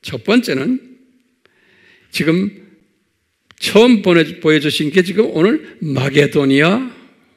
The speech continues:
환상이, 마게도니아인 환상이. 사도행전 십구 장 구 절에서 십 절이. 주후 오십 년이. 그다음에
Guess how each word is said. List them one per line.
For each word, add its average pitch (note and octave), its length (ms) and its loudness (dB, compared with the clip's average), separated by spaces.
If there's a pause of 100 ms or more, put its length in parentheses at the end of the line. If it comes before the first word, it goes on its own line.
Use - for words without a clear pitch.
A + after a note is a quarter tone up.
(200)
환상이, - 460 -6 (400)
마게도니아인 C#3+ 1040 0
환상이. D#3+ 540 -4 (1400)
사도행전 C#3+ 600 -4
십구 - 440 -6
장 A#3 380 -2 (800)
구 C#3 240 -6
절에서 B2+ 520 0
십 - 340 -12
절이. - 260 -12 (1700)
주후 C#3 420 -8
오십 D#3 320 -4
년이. - 300 -4 (2250)
그다음에 B2+ 300 -2